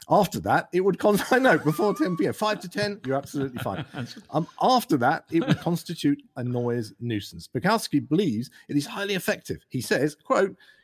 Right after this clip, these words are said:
Speaker 1: "You should see it split clouds, split, split clouds apart," he told his local newspaper. "You can hear it rip." Uh, Bogalski says that this device is also a bird scarer, for which there is better scientific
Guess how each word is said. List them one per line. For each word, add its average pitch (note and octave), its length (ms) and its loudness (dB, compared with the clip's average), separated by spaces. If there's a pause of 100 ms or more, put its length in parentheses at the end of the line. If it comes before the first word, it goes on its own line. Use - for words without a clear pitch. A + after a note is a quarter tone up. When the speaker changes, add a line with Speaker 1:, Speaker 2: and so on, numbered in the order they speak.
Speaker 1:
"You B3 140 4
should A3 220 0
see - 160 0
it A3+ 140 0
split - 400 -8
clouds, A#3 280 -2 (360)
split, - 440 -4
split - 500 -2
clouds G3 500 0
apart," G#2 500 -4
he A2+ 140 -8
told G#2 240 -6
his G2+ 100 -6
local G2+ 240 -4
newspaper. G#2+ 500 -4 (460)
"You A3+ 140 2
can C#3 180 2
hear G#3 280 4
it G#3 140 0
rip." A#3+ 460 -2 (880)
Uh, A2+ 160 2
Bogalski E3+ 480 2
says C#3+ 320 4
that B2+ 80 -6
this B2 240 -6
device C3 580 0
is A#2 160 -2
also D#3+ 440 -2
a A2 60 -8
bird F3 360 2
scarer, F2 540 -6
for - 140 -8
which - 460 0 (120)
there G2+ 220 0
is F#2 140 -2
better G2+ 520 -6
scientific G#2+ 760 -6